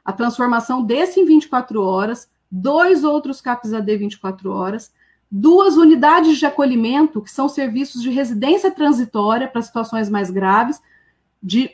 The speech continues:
de dez a quinze vagas, né, que poderiam acolher uma outra demanda da cidade, que são as gestantes em situação de rua e usuárias de drogas, que têm os seus filhos retirados, né, e levados rapidamente pra adoção,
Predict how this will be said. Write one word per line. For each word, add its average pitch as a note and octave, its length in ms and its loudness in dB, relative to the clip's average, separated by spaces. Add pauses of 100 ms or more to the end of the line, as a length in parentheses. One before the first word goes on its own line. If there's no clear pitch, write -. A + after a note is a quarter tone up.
de G#3 160 -2
dez C4 440 2
a C4+ 60 2
quinze C4+ 420 0
vagas, G#3 720 -6 (300)
né, B3 180 -2
que C4+ 140 -4
poderiam C#4+ 560 2
acolher C4+ 420 2
uma C#4 180 2
outra D#4 280 0
demanda B3+ 400 -2
da B3 100 -4
cidade, A3 500 -2
que - 100 -18
são C4 200 -4
as B3 140 -2
gestantes C#4+ 920 0 (180)
em A#3+ 120 -2
situação A#3+ 520 -4
de A3+ 120 -2
rua A#3 320 -4
e C4 60 -6
usuárias A3 440 -2
de F#3+ 60 -6
drogas, F#3+ 500 -4 (300)
que D4+ 120 -2
têm F4 260 0
os F#4 100 0
seus D#4+ 200 -2
filhos C4+ 260 -2
retirados, A#3+ 920 -6 (400)
né, A#3 260 0
e A#3+ 60 -2
levados C4 600 0
rapidamente C#4 760 -2
pra A#3+ 160 -4
adoção, A3 640 -6